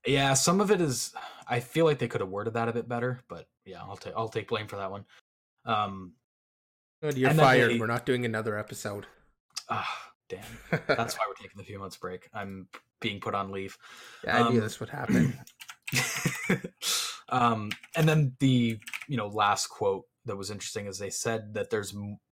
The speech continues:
Speaker 1: more, uh, attacks and vulnerabilities.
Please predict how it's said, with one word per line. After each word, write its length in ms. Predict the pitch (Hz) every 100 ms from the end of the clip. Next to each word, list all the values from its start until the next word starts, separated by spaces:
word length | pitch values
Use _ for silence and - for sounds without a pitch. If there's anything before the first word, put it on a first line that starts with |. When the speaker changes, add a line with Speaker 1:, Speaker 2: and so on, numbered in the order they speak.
| _ _ 123
Speaker 1:
more, 520 | 120 113 117 113 107
uh, 280 | 98 95 92 -
attacks 560 | - - 101 - -
and 160 | 104 98
vulnerabilities. 720 | 101 98 98 107 107 113